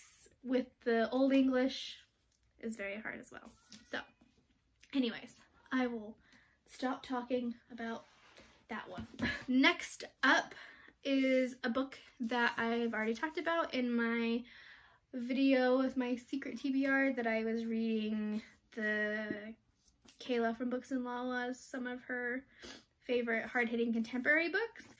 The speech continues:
And that was, uh, The First Time She Drowned by Carrie Clutter. I listened to this book on audio, and this is my, it was fine.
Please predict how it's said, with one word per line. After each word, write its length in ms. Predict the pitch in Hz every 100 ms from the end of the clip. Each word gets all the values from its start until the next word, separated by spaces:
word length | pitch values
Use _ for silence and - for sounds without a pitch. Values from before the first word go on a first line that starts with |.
| - - - -
And 600 | 269 254 254 247 240 240
that 160 | 254 -
was, 220 | 262 240
uh, 160 | 254 240
The 160 | 247 262
First 300 | 262 269 -
Time 240 | 262 247
She 180 | 240 247
Drowned 580 | 269 277 311 320 302 247
by 680 | 247 247 247 240 240 233 233
Carrie 680 | - 214 214 220 220 220 - _ _ _ -
Clutter. 320 | - 233 370 480 - - - _ _ _ _ _ _ _ _ -
I 80 | 269
listened 260 | 262 294 294
to 80 |
this 160 | 302 302
book 180 | 302 294
on 140 | 277
audio, 520 | 247 247 254 254 254 269 - - - - - - -
and 280 | 320 320 330
this 280 | 440 440 -
is 320 | 339 339 320
my, 340 | 302 302 294 294
it 160 | 302 302 _ _ _ _ 466
was 280 | 480 466 -
fine. 320 | 247 240 262